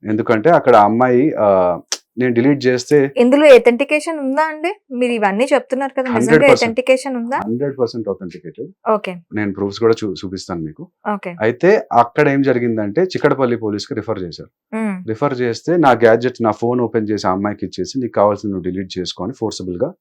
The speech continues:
Speaker 1: ఇచ్చారు.
Speaker 2: మ్మ్.
Speaker 1: ఆ అమ్మాయి WhatsApp, Instagram, ఎస్ఎంఎస్ అన్ని డిలీట్ చేసేసింది. డిలీట్ చేసేసి మళ్ళీ నెక్స్ట్ రోజు ఎఫ్ఐఆర్ పెట్టేసింది నా పైన.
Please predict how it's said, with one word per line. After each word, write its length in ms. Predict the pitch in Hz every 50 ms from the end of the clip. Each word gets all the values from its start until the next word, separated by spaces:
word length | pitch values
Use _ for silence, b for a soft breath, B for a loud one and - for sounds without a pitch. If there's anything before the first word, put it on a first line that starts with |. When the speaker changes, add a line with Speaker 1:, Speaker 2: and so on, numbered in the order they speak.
| -
Speaker 1:
ఇచ్చారు. 260 | 107 - - 95 82 - _ _ _ _ _ _ -
Speaker 2:
మ్మ్. 100 | 226 226
Speaker 1:
ఆ 160 | 208 190 107 107
అమ్మాయి 260 | 110 113 120 123 117
WhatsApp, 640 | 104 98 104 107 - - 123 117 113 - 123 120
Instagram, 560 | 110 104 - - 113 107 104 104 104 107 113
ఎస్ఎంఎస్ 460 | 101 92 - 104 98 101 101 95 - 92
అన్ని 180 | 87 110 143
డిలీట్ 340 | 135 120 117 117 107 - -
చేసేసింది. 340 | 85 85 80 78 78 73 78 _ _ _ _ _ _ _ _ _ _ _ _ _ _ -
డిలీట్ 320 | 120 - 147 160 156 151 147
చేసేసి 420 | 143 135 131 139 131 123 - 202 190 165 147 139 131 123 120 117 113 110 107 104 101 - _ _ _ _ _ -
మళ్ళీ 200 | 123 135 151 165
నెక్స్ట్ 340 | 151 139 269 277 - - 165
రోజు 180 | 170 165 143
ఎఫ్ఐఆర్ 280 | 123 - - 110 104 92
పెట్టేసింది 480 | 92 87 - 85 78 - 82 80 80
నా 60 | 78 76
పైన. 200 | _ - 73